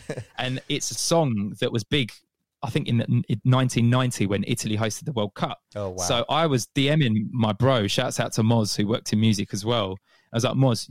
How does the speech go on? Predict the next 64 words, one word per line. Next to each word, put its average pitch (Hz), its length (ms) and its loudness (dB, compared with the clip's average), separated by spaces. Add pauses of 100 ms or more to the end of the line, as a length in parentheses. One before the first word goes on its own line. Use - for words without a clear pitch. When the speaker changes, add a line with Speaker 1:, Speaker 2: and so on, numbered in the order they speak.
(140)
Speaker 2:
I 170 80 0
found 160 340 2
a 135 40 2
version 113 540 2
on 104 200 2
iTunes 104 600 -2
and 110 100 0
it - 80 -6
sounds 107 560 -2
crap. - 420 -4 (100)
It 120 80 -10
sounds 123 280 -2
like 113 220 -4
the 117 80 -4
worst 120 340 0
karaoke 117 440 0
I've 101 100 -2
ever 101 160 -4
heard. 101 260 -4 (320)
This - 160 0
isn't 127 160 2
the 120 60 2
right 117 180 -2
version 110 260 -2
of 104 40 -2
that 104 100 -8
song. 104 320 -2
Send 143 340 0
me 131 100 4
the 113 80 -2
version 110 340 -2
you've 98 220 -8
got," 147 280 -2
right? 120 240 -6 (540)
And 113 120 -6
by 139 160 2
this 143 180 0
time 117 240 0
at 107 60 -6
the - 60 -12
tournament, 117 340 2
it - 20 -8
was - 100 -6
towards 110 260 0
the 113 100 0
end, 101 120 -2
uefa 110 400 -2
were 101 120 -4
like, 104 220 -2
"We 107 80 -2
trust - 400 -2
you, 110 160 0
like, 110 180 -4
carry 117 220 0
on 107 100 -2
doing 107 160 0
what 104 100 -4
you're 101 80 -8
doing." 113 440 -2 (400)
And 120 120 -4
I 117 40 -2
played 143 280 -2
the - 80 -8
track - 500 -2